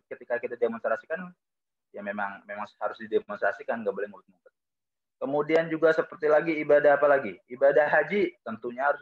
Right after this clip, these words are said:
didemonstrasikan. Ya, karena, eh, ibadah haji kita harus pergi kota, ke kota suci Mekah. Kemudian ada lagi namanya ibadah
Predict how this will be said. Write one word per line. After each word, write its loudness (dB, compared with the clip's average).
didemonstrasikan. -2
Ya, -4
karena, 2
eh, 0
ibadah 2
haji -6
kita 2
harus -4
pergi -14
kota, -4
ke -20
kota -4
suci -20
Mekah. -20
Kemudian 0
ada 2
lagi 2
namanya -2
ibadah 2